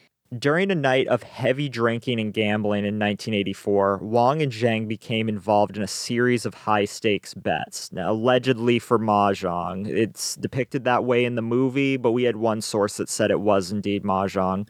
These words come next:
In the end, Wang won a hundred and eighty thousand Chinese yuan from Zhang.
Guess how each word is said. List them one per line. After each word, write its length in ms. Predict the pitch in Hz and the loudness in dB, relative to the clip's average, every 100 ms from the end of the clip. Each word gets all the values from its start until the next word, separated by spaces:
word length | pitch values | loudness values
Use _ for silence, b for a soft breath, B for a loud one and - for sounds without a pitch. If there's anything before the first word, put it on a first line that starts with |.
| _ | _
In 200 | 165 208 | -2 0
the 180 | 202 170 | 0 2
end, 400 | 135 120 123 120 | 2 2 0 -2
Wang 480 | 123 123 131 151 185 | -2 0 2 2 2
won 420 | 147 131 123 120 | 0 2 2 2
a 80 | - | -2
hundred 580 | 113 - 156 175 185 156 | -6 -2 -2 0 0 -2
and 140 | 135 - | -6 -2
eighty 320 | 123 127 143 | 0 0 0
thousand 640 | 143 - 117 113 110 107 95 | -2 0 2 2 0 -4 -6
Chinese 580 | - 110 113 131 135 | -2 0 0 -2 -4
yuan 560 | 113 110 98 95 95 101 | -2 0 0 0 -4 -6
from 460 | - - 113 104 107 | -10 0 2 2 -2
Zhang. 560 | 92 95 82 - 110 | -2 -2 -4 -6 -12